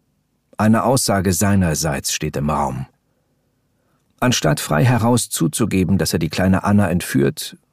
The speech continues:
womöglich missbraucht und ermordet hat, kommt er zunächst mit einer Geschichte um die Ecke, die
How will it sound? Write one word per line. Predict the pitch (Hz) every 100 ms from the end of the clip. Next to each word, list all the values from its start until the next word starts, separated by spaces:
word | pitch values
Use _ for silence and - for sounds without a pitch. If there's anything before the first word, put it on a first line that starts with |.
| _
womöglich | - 76 92 95 87
missbraucht | 82 82 - 85 98 110 - -
und | 113 104
ermordet | 101 107 120 104 113
hat, | 113 - - - - - - _
kommt | - 143 165 -
er | 135
zunächst | - 117 113 139 -
mit | 113 98
einer | 101
Geschichte | 92 95 - 156 -
um | 85 95
die | 101
Ecke, | 90 110 98
die | 82 98 95 92 87